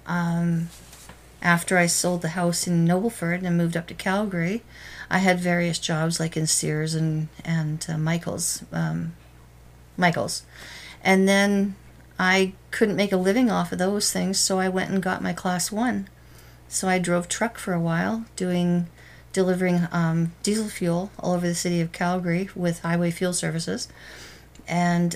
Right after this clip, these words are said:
dump trucks, various dump trucks and what have you. And I've also done,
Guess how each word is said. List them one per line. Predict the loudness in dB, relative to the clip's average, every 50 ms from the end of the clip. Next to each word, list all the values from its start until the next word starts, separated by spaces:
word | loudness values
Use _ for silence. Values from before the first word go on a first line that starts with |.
| -2 0
dump | 4 6 6 4 4 0
trucks, | -2 0 0 0 0 0 -2 -2 -2 0
various | -2 -2 -2 0 0 0 -2 -2
dump | -2 -2 -2 -2 -4 -6
trucks | -6 -4 -4 -4 -4 -4 -2
and | -2 0
what | 0 0
have | 0 0 0 0 0
you. | -2 -4 -4 -4 -8 -10 -16 -20 -20 -20 -20 -20 -20 -20 -20 -20 -20 -14 -8
And | -6 -4 -2 -2 -2 -2 -2 -2 -2 -2 -4 -2 -2
I've | 0 0 0
also | 0 0 0 -2 -2 -2 -2 -2
done, | -2 0 0 2 2 2 2 2 2 0 0 -2